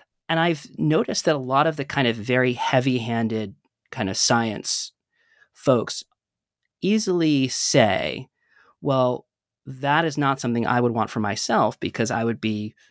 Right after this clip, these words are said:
cognitively less than I am now, and I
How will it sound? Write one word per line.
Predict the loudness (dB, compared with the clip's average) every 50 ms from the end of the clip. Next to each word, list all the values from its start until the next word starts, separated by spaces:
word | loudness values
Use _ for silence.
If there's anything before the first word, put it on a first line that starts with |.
| _ _ _ _ _ _ _ _
cognitively | -6 0 0 2 2 2 0 -2 0 -2 -4 -2 0 0 2 2 4 4 2 2 0 -2 -4 _ _ _ _ _ _ _ _ _ _ _ _ _ _ _ _ _ _ _ -8
less | 0 0 2 2 2 0 0 -4 -4
than | 0 2 4 4
I | 4 2 0 -4 -6 _ _ _ _ _
am | 0 2 2 4 2
now, | 2 2 2 2 0 2 2 0 0 0 -4 -4
and | -2 0 0 0 0
I | 0 -2 -2 -2 -4